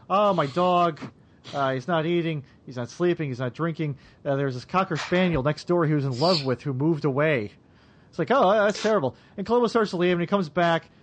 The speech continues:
I-, it's like a just one more thing moment. It's like, "Hey, wait, do you have any photos of Cocker Spaniels?"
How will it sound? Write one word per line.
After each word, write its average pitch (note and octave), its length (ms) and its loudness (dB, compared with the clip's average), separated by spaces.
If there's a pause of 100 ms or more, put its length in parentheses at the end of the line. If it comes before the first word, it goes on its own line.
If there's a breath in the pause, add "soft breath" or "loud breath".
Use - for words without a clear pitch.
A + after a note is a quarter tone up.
(120)
I-, G#3+ 60 -6
it's G#3+ 340 -2
like G#3+ 160 -4
a G3+ 100 2
just G#3+ 280 -2
one A3 180 0
more F3+ 160 2
thing A3+ 200 -2
moment. D#3 180 0
It's - 60 -8
like, D3+ 120 -8 (320 soft breath)
"Hey, D4+ 100 2
wait, F#3 240 0 (560 soft breath)
do C#4+ 60 -2
you - 60 2
have G4+ 40 4
any F#4+ 80 4
photos B3 400 4
of F#3 100 -2
Cocker G#3 380 0
Spaniels?" G#3+ 960 0